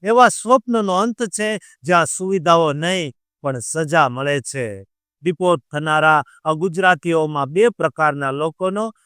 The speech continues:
સમાવેશ થાય છે. એક તો તે યુવાનો જે મેક્સિકો અથવા કેનેડા બોર્ડર પરથી ગેરકાયદેસર રીતે ઘૂસણખોરીનો પ્રયાસ કરતા પકડાયા અને તરત જ જેલમાં ધકેલાઈ ગયા. બીજા એ લોકો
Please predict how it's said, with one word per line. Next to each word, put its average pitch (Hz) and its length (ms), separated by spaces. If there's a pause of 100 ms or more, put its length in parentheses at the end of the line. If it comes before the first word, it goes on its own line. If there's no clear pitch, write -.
(140)
સમાવેશ 160 600
થાય 170 260
છે. 196 220 (320)
એક 214 220
તો 214 140
તે 247 200 (120)
યુવાનો 214 400 (320)
જે 170 140
મેક્સિકો 202 640
અથવા 151 440
કેનેડા 160 520
બોર્ડર 156 300
પરથી 185 480 (300)
ગેરકાયદેસર 185 840
રીતે 160 280
ઘૂસણખોરીનો 160 920 (360)
પ્રયાસ 170 420
કરતા 147 400
પકડાયા 170 680 (200)
અને 135 240
તરત 165 380
જ 143 240
જેલમાં 147 520
ધકેલાઈ 151 540
ગયા. 117 320 (460)
બીજા 135 380 (100)
એ 165 140
લોકો 170 380